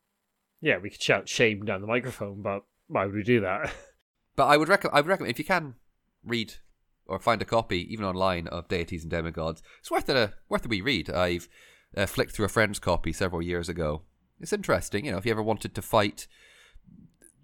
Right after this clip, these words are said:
Speaker 2: King Arthur and his knights in first edition A D and D, there's, there's the stats there. I'm sure they can easily be converted. If you want to fight Odin, you know, if you just wanna, I mean, you know, it's the end game for lots of high-level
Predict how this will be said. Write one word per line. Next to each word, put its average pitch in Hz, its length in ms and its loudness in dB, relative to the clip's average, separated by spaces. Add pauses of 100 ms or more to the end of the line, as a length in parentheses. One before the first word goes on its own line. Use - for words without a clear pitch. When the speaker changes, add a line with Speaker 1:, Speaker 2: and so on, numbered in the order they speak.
Speaker 2:
King 117 280 0
Arthur 113 600 4
and 98 280 0
his 101 200 -2
knights 104 400 0
in 104 180 -6
first - 260 -4
edition 104 280 -4
A 104 140 2
D 107 140 -2
and 104 100 -2
D, 135 140 -2
there's, 85 320 -4
there's 82 180 -2
the - 80 -8
stats - 340 -2
there. 117 160 -2
I'm 107 60 -6
sure 95 160 -4
they 87 80 -2
can 87 160 -8
easily 87 240 -4
be 85 80 -6
converted. 90 540 -6 (400)
If 113 100 -4
you 113 80 0
want 107 120 -2
to - 60 -10
fight 107 280 2
Odin, 127 420 0 (1120)
you 120 120 -4
know, 120 40 -2
if - 80 -6
you 127 60 -4
just - 160 -12
wanna, 110 140 -6 (260)
I 147 80 6
mean, 156 220 2
you 160 100 4
know, 104 80 4
it's 101 120 -4
the 127 120 4
end 123 180 2
game 104 280 2
for 95 420 -4 (920)
lots - 260 -2
of 107 80 -8
high-level 92 720 0